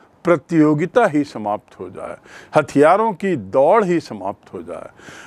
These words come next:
अंग्रेजी में एक दौर, एक शब्द बहुत लंबे काल तक चला, आर्म्स रेस, हथियारों की दौड़। पूरे शीत युद्ध का काल आर्म्स रेस का काल था,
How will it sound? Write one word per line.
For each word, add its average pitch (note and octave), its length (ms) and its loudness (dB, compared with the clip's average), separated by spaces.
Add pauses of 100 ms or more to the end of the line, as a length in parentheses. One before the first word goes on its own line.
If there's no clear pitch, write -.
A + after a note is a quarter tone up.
(100)
अंग्रेजी E3 480 6
में G3+ 120 4
एक E3 200 2
दौर, D#3 320 4 (340)
एक D3 180 2
शब्द D#3+ 340 -2 (800)
बहुत G3 320 4
लंबे D#3+ 300 2
काल C3+ 240 2
तक B2+ 260 -8
चला, C#3 180 2
आर्म्स D3 760 0
रेस, B2+ 760 -6 (560)
हथियारों C3+ 600 0
की A2+ 200 -6
दौड़। E2+ 460 -2 (1700)
पूरे C4+ 280 6
शीत A3 300 4
युद्ध G#3+ 200 4
का F3+ 180 4
काल C#3 440 2 (540)
आर्म्स E3 460 2
रेस D3+ 420 0
का - 160 -6
काल F2+ 340 -10
था, - 300 -16